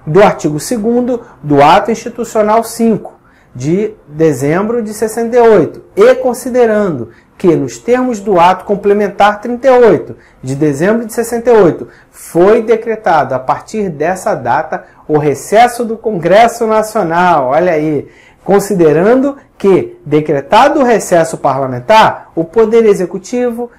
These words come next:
fica autorizado a legislar sobre todas as matérias." E vamos lá, tá aí, olha. Olha aí.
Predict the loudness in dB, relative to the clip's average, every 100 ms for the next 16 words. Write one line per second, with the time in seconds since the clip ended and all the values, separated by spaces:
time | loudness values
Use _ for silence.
0 | _ _ -4 -4 0 0 0 0 2 2
1 | 2 0 2 0 2 2 0 -4 -2 -2
2 | -4 -4 -2 -2 -4 _ -8 -4 -4 -6
3 | 0 4 4 2 -2 -4 -4 -6 -4 -4
4 | -4 -6 -10 -14 -20 _ _ -6 -6 -6
5 | -10 _ _ -8 -4 0 2 2 2 2
6 | 2 2 2 0 -6 -14 _ -6 -2 -2
7 | -4